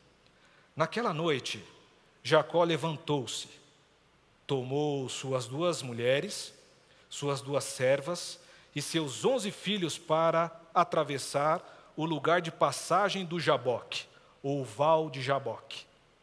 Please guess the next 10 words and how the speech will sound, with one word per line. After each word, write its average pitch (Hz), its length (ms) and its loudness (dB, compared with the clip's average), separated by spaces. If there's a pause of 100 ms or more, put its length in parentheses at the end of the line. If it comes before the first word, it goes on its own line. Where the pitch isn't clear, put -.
(640)
Depois 170 500 4
de 139 100 0
havê-lo 143 760 0
feito 147 600 -6 (160)
atravessar 131 680 -4
o 120 40 -8
ribeiro, 117 480 -8 (460)
fez 202 200 4
passar 196 440 2
também 196 480 -2